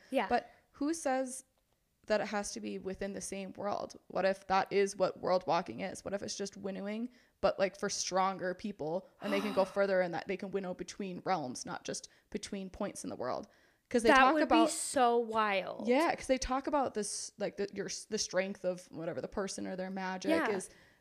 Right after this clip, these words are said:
Speaker 2: like, dependent then on, like, they can go further when they're
Speaker 1: Yes.
Speaker 2: winnowing. So maybe really
Speaker 1: <gasps>
Speaker 2: strong people, that's how they can winnow between worlds. And maybe that's what Maeve was able to do that Dorian took away.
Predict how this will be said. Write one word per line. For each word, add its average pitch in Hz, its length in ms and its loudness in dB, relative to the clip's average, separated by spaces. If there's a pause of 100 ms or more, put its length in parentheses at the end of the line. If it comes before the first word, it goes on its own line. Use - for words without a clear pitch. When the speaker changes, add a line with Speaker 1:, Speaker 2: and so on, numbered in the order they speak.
(120)
Speaker 2:
like, 196 140 -4
dependent 196 420 -4
then 185 160 -2
on, 180 240 -6 (140)
like, - 240 -6
they 185 120 -4
can 185 120 -8
go 160 100 -4
further 180 400 2
when 202 180 6
they're 190 100 2
Speaker 1:
Yes. 180 60 0
Speaker 2:
winnowing. 220 500 -2 (220)
So - 140 -8
maybe 214 280 0
really 214 340 6
Speaker 1:
<gasps> - 0 -
Speaker 2:
strong 202 400 -4
people, 180 420 -2
that's - 240 -4
how 196 240 -4
they 180 120 -6
can 190 180 -10
winnow 190 240 -6
between 196 340 -10
worlds. 196 260 -2
And 208 80 -6
maybe 208 200 -4
that's 208 280 -4
what - 120 -10
Maeve 202 340 -4
was 202 140 -6
able 190 180 -4
to 196 100 -10
do 190 300 -2 (320)
that 190 420 -2 (160)
Dorian 214 380 2
took - 180 -6
away. 190 480 -4